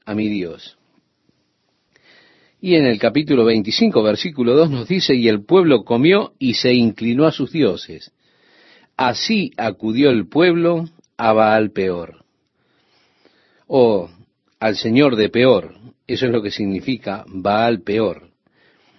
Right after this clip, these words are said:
Peor era el nombre de la montaña en aquel lugar. Y continúa el relato diciéndonos, "Y el furor de Jehová se encendió contra Israel.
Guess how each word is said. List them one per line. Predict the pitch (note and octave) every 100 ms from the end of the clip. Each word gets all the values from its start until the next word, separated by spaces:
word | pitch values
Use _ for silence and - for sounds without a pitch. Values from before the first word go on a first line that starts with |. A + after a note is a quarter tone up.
| _ _
Peor | F3 E3+ D#3+ F#3 -
era | D3+ C#3
el | C3 B2
nombre | C#3 C3+ D3
de | B2
la | G#2+
montaña | G2+ G2+ E3+ B2 B2
en | B2
aquel | G2 G#2
lugar. | G2+ G2 F2 - - _ _ _ _ _ _ _ _ _
Y | G3
continúa | F3+ D#3+ B2+ B2+ E3 C#3
el |
relato | A2+ C#3 F3 B2
diciéndonos, | A2 - G#3+ F#3 C#3 C3 -
"Y | - C3
el | A#2+
furor | G#2 B2+ E3+ F#3+
de | D3 C3
Jehová | - B2 E3 F#3
se | - D3 -
encendió | D#3+ D3 B2+ - B2+ C3 G3 D#3
contra | B2+ A2 A2
Israel. | G#2 G#2+ A2+ G#2 E2+